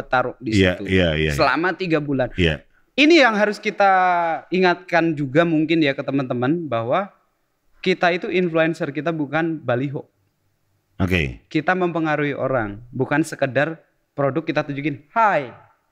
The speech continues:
Speaker 2: Hmm.
Speaker 1: Lo inget gak dulu zaman, eh, tahu goreng viral, tahu crispy viral?
Speaker 2: Ya, ya.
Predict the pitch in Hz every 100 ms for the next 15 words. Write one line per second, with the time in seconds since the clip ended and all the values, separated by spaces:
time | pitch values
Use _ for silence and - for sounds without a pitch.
0 | _ 98 92 82 65 60 _ 196 226 220
1 | 226 175 143 143 139 135 127 127 123 123
2 | 120 113 - 113 110 107 104 98 - -
3 | _ 123 123 123 120 110 110 113 110 113
4 | 107 101 113 - _ _ 107 107 113 -
5 | 117 110 110 107 104 107 110 - 95